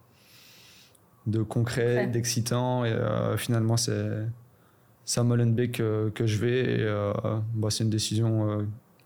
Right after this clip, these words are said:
Speaker 1: qui a porté ses fruits. J'ai joué tous les matchs la saison passée. On a rempli l'objectif d'être champion et, euh, de revenir en, en D un A. Donc, euh, donc ouais, c'est une décision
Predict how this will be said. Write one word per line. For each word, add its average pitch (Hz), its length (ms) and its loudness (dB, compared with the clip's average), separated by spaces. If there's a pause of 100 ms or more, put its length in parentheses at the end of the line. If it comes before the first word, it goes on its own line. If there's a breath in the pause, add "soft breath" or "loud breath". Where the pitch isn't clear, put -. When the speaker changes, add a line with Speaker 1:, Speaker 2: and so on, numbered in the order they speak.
(120)
Speaker 1:
qui - 80 -2
a 117 60 0
porté 120 260 -4
ses 117 160 0
fruits. 143 220 0
J'ai 117 180 2
joué 104 340 0 (120)
tous 113 100 -4
les 117 100 0
matchs 117 220 0
la 117 80 0
saison 113 160 0
passée. 123 480 0 (720 loud breath)
On 120 100 2
a 117 60 4
rempli 117 240 2
l'objectif 113 460 2
d'être 113 160 0
champion 123 480 0
et, 110 120 0
euh, 110 220 0
de 107 140 -2
revenir 110 340 2
en, 110 220 0
en 113 100 2
D 113 160 2
un 113 120 0 (120)
A. 123 180 0
Donc, 110 340 0
euh, 104 300 0 (1300 loud breath)
donc 117 180 2
ouais, 127 120 2
c'est 120 120 0
une 113 80 2
décision 110 720 2